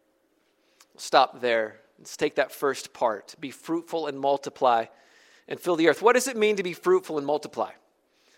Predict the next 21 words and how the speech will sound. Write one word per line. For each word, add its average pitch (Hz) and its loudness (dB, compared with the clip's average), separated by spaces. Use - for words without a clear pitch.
Notice 196 2
the 147 -4
family 175 0
imagery. 127 -6
Son 151 -2
and 120 -12
daughter 123 4
of 170 -2
God 135 4
having 131 0
sons 135 -6
and 139 -12
daughters 123 2
of 123 -14
man 123 -6
in 127 -8
their 131 -4
likeness. 127 -4
Imaging 139 -4
a 127 -8
greater 123 4